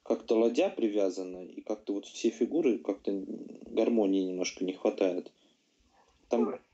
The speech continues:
Speaker 2: хорошо, вот ход, который из-, изначально предлагал я, который вроде
Speaker 1: Ферзь Е семь,
Speaker 2: Ну
Speaker 1: да?
Speaker 2: да, не то, что какую-то гармонию налаживает, но он просто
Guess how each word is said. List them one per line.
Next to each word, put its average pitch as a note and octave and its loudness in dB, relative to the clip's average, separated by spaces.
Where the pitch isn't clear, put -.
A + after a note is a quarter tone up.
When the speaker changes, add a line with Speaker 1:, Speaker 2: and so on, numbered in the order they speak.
Speaker 2:
хорошо, G#3+ 0
вот B2+ 2
ход, - 0
который E3 2
из-, C#3+ -4
изначально D#3 -2
предлагал B2 -2
я, B2 -6
который C#3 -4
вроде B2 -4
Speaker 1:
Ферзь - 0
Е C#3+ 4
семь, - -4
Speaker 2:
Ну - -6
Speaker 1:
да? - 2
Speaker 2:
да, C3+ 6
не D#3 -2
то, A3 -2
что F#3 -4
какую-то E3+ -4
гармонию E3+ 2
налаживает, B2 2
но D3 0
он E3 2
просто E3+ 0